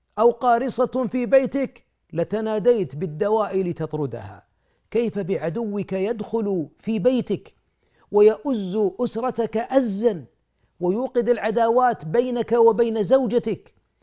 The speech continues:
بل ويثقل الصلوات على أبنائنا، ويعقد على قافية كل واحد منا عقد، عليك ليل طويل فارقد، وتستيقظ الأسرة والنفوس خبيثة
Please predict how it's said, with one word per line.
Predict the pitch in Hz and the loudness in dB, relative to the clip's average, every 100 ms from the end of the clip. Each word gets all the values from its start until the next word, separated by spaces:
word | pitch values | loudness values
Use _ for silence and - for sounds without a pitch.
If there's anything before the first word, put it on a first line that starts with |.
| _ _ | _ _
بل | 156 254 254 208 180 _ _ _ _ _ | -2 -2 -2 -4 -12 _ _ _ _ _
ويثقل | 175 196 269 294 - 294 | -2 0 0 -2 0 0
الصلوات | 269 - 269 247 254 262 240 170 | 0 -2 0 4 4 4 0 -2
على | 233 233 | -2 0
أبنائنا، | 233 185 240 233 220 220 214 208 175 | -2 -4 -4 -4 -4 -4 -4 -8 -4
ويعقد | 175 233 247 - - _ 233 233 226 | 2 2 2 -4 -16 _ -6 -2 -2
على | 180 220 220 202 | 0 -2 -2 -2
قافية | 220 214 - 226 220 - 214 202 | -4 -6 -6 -4 -4 -2 -6 -6
كل | - 226 214 214 | -6 -6 0 4
واحد | 220 214 202 190 | 4 2 -4 -6
منا | 220 214 220 214 202 | -6 -6 -6 -4 -6
عقد، | - 220 220 196 139 _ | -2 -2 0 -2 -2 _
عليك | - 190 208 202 208 | -8 -2 -2 -2 -2
ليل | 214 233 220 196 175 _ _ _ - | 0 0 0 -4 -8 _ _ _ -2
طويل | 202 214 233 233 214 151 - _ | 0 2 0 0 -2 -4 -12 _
فارقد، | - 254 240 - 233 170 - _ _ | -4 -2 0 6 6 4 -10 _ _
وتستيقظ | 196 202 240 - - 269 262 247 | 2 2 2 -2 -2 -2 0 0
الأسرة | 254 254 269 262 262 180 - _ _ 190 | 0 -2 -4 0 0 -2 -6 _ _ 0
والنفوس | 220 233 233 277 254 254 | 2 2 -2 -2 -2 0
خبيثة | - 254 302 226 196 | 2 4 4 4 -2